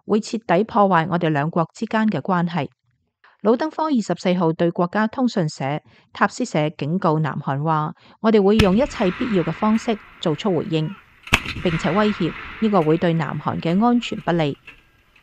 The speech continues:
首爾已經向烏克蘭提供人道主義同財政援助，但到目前為止仲未直接向基輔提供武器。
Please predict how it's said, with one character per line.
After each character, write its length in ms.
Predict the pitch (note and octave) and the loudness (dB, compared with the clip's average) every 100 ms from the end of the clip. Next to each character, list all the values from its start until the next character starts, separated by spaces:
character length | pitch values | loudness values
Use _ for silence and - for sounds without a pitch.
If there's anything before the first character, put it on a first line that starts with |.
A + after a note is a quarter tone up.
| _ | _
首 200 | - F3 | 2 4
爾 80 | G#3+ | 6
已 300 | F3 F3 F#3+ | 2 0 -2
經 220 | A#3+ A3 | -2 0
向 180 | F3+ F#3 | 0 2
烏 120 | A#3 | 0
克 60 | A#3+ | 2
蘭 220 | D#3 G#3 | 0 -2
提 200 | - - | -6 -4
供 220 | - C4+ | 0 2
人 180 | A3+ A#2+ | 2 0
道 120 | D3+ D3+ | 0 -2
主 160 | - | 0
義 220 | F3 F#3 D3+ | 0 0 0
同 200 | F#3 F3 | -2 -4
財 240 | - E3 | -6 -4
政 200 | E3+ E3 | -2 -2
援 180 | C#3+ C#3 | -2 -2
助， 120 | D#3+ D3 - _ - - _ | 0 0 -2 _ -20 -20 _
但 180 | G3+ G#3+ | 2 2
到 100 | B3 | 4
目 140 | A#3 | 2
前 220 | F3+ - D3 | 0 -2 -2
為 140 | C#3+ | -4
止 340 | - D3+ G#3 | -4 -2 -2
仲 180 | A3 F3 | 0 0
未 80 | D#3+ | 0
直 160 | D#3+ D#3 | -2 -4
接 200 | - F3+ | -4 -2
向 220 | G3 F3+ | -2 -2
基 180 | B3+ B3 | -2 -4
輔 220 | - D#3+ | -4 -8
提 200 | - A3 | -6 -6
供 180 | G#3+ G#3 | 0 0
武 180 | C3+ D#3 | 0 -2
器。 260 | F3+ D#3 | -2 -4